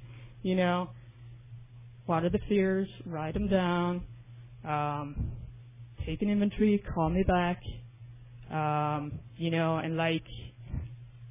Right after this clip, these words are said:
you get to know, like, you get to know your defects intimately, <laughs> you know? So, like, it's, it's weird, like, when you do a ten-step or a fourth step,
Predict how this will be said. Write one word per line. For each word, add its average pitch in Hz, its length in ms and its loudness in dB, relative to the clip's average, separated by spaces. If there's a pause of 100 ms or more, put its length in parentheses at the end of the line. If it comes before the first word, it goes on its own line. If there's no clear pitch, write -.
(460)
you 202 80 2
get 294 200 6
to 285 60 8
know, 240 180 10
like, 185 260 8
you 196 100 6
get 285 240 8
to 277 80 6
know 214 120 6
your 180 140 8
defects 190 520 4
intimately, 160 800 -2
<laughs> - 20 -10
you 202 120 8
know? 208 400 8
So, 202 60 8
like, 196 260 8
it's, 208 160 6
it's 202 200 8
weird, 220 280 8
like, 185 240 6
when 208 120 6
you 214 60 6
do 247 100 6
a 220 40 6
ten-step 262 580 6
or 185 120 8
a 175 80 2
fourth 202 280 4
step, 247 280 6